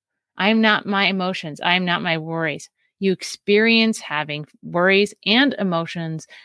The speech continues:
as part of the beautiful makeup that is you. All right. The second step. Now, this is a very important step, and this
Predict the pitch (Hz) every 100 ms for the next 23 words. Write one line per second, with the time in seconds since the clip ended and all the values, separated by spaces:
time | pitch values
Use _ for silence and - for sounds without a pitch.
0 | - 175 - - 151 151 175 156 175 185
1 | 180 175 - 175 156 151 - 147 - 143
2 | 147 - - _ _ _ _ _ _ _
3 | _ _ _ - - _ _ _ _ _
4 | - 185 175 - - - - _ _ _
5 | _ _ _ _ _ _ _ _ _ -
6 | 285 - 294 - 185 180 175 - _ _
7 | - - - 208 - - - _ _ _
8 | _ _ _ _ _ _ _ _ - -
9 | 190 175 175 156 190 262 - - _ _
10 | _ 196 190 185 - 175 185 185 190 -
11 | - - 175 170 - 175 165 165 180 185
12 | -